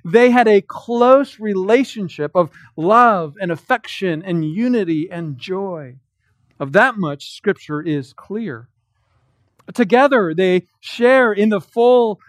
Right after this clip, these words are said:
divine nature, and there is nothing that any of them lacks. They are all equal in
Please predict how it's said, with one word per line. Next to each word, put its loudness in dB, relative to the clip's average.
divine 0
nature, -2
and -2
there 4
is -2
nothing 0
that 2
any 0
of -2
them -2
lacks. -10
They 4
are 4
all 2
equal 0
in -2